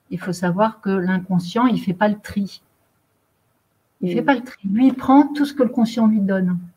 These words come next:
Speaker 2: Mm, mm,
Speaker 1: Il
Speaker 2: mm,
Speaker 1: prend
Speaker 2: mm.
Speaker 1: et il fait tout pour réaliser ce que le conscient lui donne.
Speaker 2: Mm.
Speaker 1: C'est pour ça que si vous dites tous les jours, et ça, je vous conseille de le faire, de vivre l'expérience,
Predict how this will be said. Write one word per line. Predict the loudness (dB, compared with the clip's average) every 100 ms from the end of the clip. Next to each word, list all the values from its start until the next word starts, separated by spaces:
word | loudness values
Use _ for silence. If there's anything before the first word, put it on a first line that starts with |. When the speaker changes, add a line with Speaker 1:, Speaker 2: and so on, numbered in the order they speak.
| _ _
Speaker 2:
Mm, | -12
mm, | -8 -4
Speaker 1:
Il | -2 -2
Speaker 2:
mm, |
Speaker 1:
prend | 4 6 6
Speaker 2:
mm. | 2 -6 _ _ -2
Speaker 1:
et | 0
il |
fait | 0 -4 -4
tout | 0 0 -2
pour | -4 0
réaliser | 4 4 4 2 2 0
ce | -2
que | -6
le | -4
conscient | -2 -2 -2 -2
lui | -2
donne. | -2 -2 -2 -4 -8 _ _ -10
Speaker 2:
Mm. | -6
Speaker 1:
C'est | -4
pour | -2 0
ça | 2
que | 2
si | -2
vous | -6 0
dites | 0 0 -2 -8
tous | -2
les | 0 2
jours, | 2 2 2 2
et |
ça, | 0 -4
je | -4
vous |
conseille | -4 -4 -2 -4
de | -4
le | -6
faire, | -2 -2 -2 -8 _ _ _ _ _ _ _ _ _ _
de | -6
vivre | -4 -2 0
l'expérience, | -2 -2 2 4 6 6 2